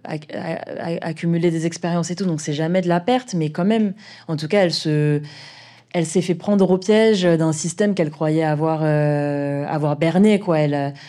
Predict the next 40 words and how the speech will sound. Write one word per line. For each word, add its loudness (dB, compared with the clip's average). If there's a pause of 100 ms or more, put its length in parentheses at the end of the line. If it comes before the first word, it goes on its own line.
(120)
elle -8
a -4
passé -6
son -4
diplôme, 0
bon 0
an, 2
mal 0
an, 0
et 0
qu'elle, -2
euh, -4 (520)
elle -6
arrive -4
comme -4
ça -4
à -2
pou-, -8
à, -8
à, -6 (480)
à, -12 (480)
à -10
avoir -6
un -4
travail, 0
euh, 0
un, -2
un -4
espèce -4
de -4
métier -2
passion, -4
euh, -6 (1300)
une 0
espèce, -2
pardon, -4
de -2
métier -2
passion, -2
euh, -4